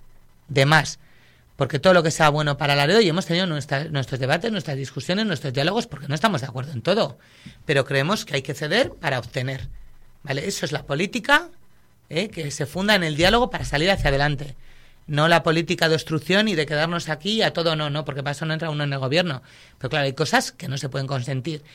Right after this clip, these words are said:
Y cuando hay un compromiso que se ha dado al pueblo de Laredo, no puedes luego desdecirlo, porque sí. Entonces, al final,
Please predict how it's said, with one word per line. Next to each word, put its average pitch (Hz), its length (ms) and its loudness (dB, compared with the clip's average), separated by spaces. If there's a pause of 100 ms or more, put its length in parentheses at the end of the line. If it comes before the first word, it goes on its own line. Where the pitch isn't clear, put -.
(160)
Y 139 100 -10
cuando 131 200 0
hay 147 80 4
un 160 100 -2
compromiso 165 580 -2
que 139 100 -6
se 165 100 -2
ha 165 40 0
dado 170 120 0
al 131 140 -2
pueblo 151 240 -4
de 165 80 2
Laredo, 175 420 2 (320)
no 156 140 0
puedes 131 260 2
luego 143 220 -10
desdecirlo, 160 720 -4 (240)
porque 143 280 -4
sí. 160 300 -2 (720)
Entonces, 143 600 -2
al 135 120 -8
final, 165 460 2